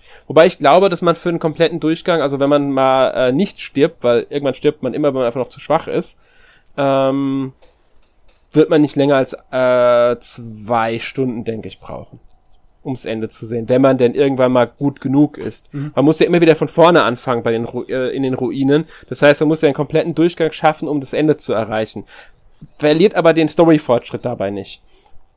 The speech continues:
Speaker 1: Und, ähm, da man sich aber immer wieder verbessert, kommt man halt auch immer weiter. Ja. Also wie gesagt, ich, ich find's Spiel gar nicht so schlecht.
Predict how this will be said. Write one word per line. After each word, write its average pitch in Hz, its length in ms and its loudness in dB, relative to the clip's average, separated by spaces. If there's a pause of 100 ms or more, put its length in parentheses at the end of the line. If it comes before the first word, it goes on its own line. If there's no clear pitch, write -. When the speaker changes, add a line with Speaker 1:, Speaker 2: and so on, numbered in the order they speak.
(220)
Speaker 1:
Und, 143 600 0
ähm, 139 640 0
da 143 80 4
man 160 140 4
sich 151 80 -4
aber 175 80 0
immer 202 80 0
wieder 190 220 4
verbessert, 185 520 0
kommt - 160 -2
man 165 80 -2
halt 160 140 -2
auch 139 80 0
immer 139 200 -2
weiter. 120 360 -10 (340)
Ja. - 140 -14 (260)
Also 147 100 -2
wie 202 40 2
gesagt, 208 260 4
ich, 185 140 -12
ich 180 80 -12
find's 220 180 -4
Spiel 175 140 -8
gar 160 120 0
nicht 170 120 -4
so - 80 -14
schlecht. - 360 -12